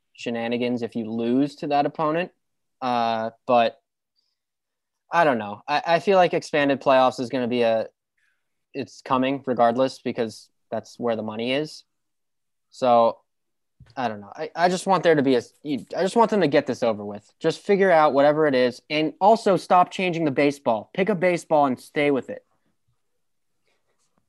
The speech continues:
Speaker 2: Oh, that, it's gonna be a, it's gonna be a long winter, that's for sure. Hopefully they get this figured out really fast, but it's Major League Baseball. I have no reason to be optimistic, and it's Rob Manfred.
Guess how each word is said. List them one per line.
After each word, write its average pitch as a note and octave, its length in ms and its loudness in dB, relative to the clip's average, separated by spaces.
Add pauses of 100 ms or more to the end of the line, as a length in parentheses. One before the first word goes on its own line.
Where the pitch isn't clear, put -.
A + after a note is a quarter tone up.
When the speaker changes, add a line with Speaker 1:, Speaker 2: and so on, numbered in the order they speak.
(1900)
Speaker 2:
Oh, G3 520 0
that, E3 320 -2
it's F3+ 160 -4
gonna F3 160 -2
be E3 140 -2
a, D3+ 180 2
it's D3 240 -10
gonna F3 180 -6
be E3 80 -4
a D3+ 80 0
long D3+ 360 0
winter, C3 440 -4 (140)
that's C3+ 240 -8
for B2+ 120 -10
sure. A#2 480 -8 (680)
Hopefully E3+ 460 -4
they E3 120 -2
get D#3+ 200 -4
this D3+ 140 -10
figured D3 320 -4
out D3 200 0
really D3 220 -4
fast, D3+ 600 -4
but B2 380 -4 (1300)
it's D3 180 -12
Major D3 260 -4
League C#3 120 0
Baseball. B2 600 -4
I A#2+ 100 -12
have B2 140 -6
no C3+ 100 -8
reason C3+ 320 -8
to B2+ 60 -10
be C3+ 100 -4
optimistic, D#3 800 -6
and C#3 120 -6
it's C#3 160 -8
Rob D3 280 0
Manfred. D3 640 -6